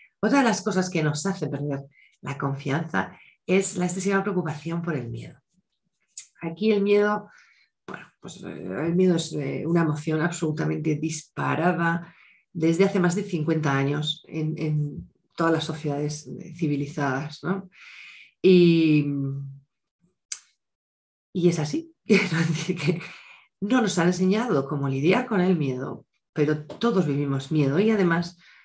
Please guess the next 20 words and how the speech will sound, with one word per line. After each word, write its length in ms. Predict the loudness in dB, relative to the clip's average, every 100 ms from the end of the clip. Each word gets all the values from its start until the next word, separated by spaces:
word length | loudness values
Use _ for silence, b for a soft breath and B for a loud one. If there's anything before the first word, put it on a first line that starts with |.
| b -18 -6
ya 160 | -2
lo 80 | 0
hemos 160 | 0 -2
hablado 240 | -4 -4
muchas 380 | -4 -6 -8 -6
veces, 380 | -6 -2 -2 0
¿no? 180 | -2
La 140 | -2 -2
sociedad 380 | -4 -2 -2 -2
fomenta 640 | -2 -2 0 0 -2 -6
que 100 | -8
tengamos 480 | -8 -4 -2 -2 -2
miedo 360 | 0 0 -4 B B B B _
porque 460 | -8 -6 -4 -6 -8
somos 380 | -10 -6 -6 -4
más 180 | -4 -4
manipulables 720 | -2 0 0 2 0 -2 -6 B B B
y 200 | 0 2
consumimos 840 | 0 -2 -4 -4 -4 -4 -8 -16 -18
más. 340 | -18 -18 _